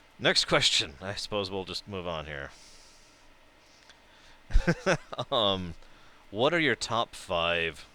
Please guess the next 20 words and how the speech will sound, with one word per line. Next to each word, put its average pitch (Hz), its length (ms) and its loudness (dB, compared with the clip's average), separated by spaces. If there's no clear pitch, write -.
boss 69 460 -6
battles? 60 640 -10
Now, 95 180 -2
that's 127 240 2
actually 123 320 2
really 92 420 -6
tough, 71 300 -8
because 98 220 -12
we're 104 80 -8
talking 104 360 0
across 90 460 -2
all 90 220 -6
games 76 440 -6
of 69 80 -14
all 69 160 -10
time 64 300 -10
ever. 64 300 -10
But 101 160 -8
boss 123 260 4
battles 107 380 0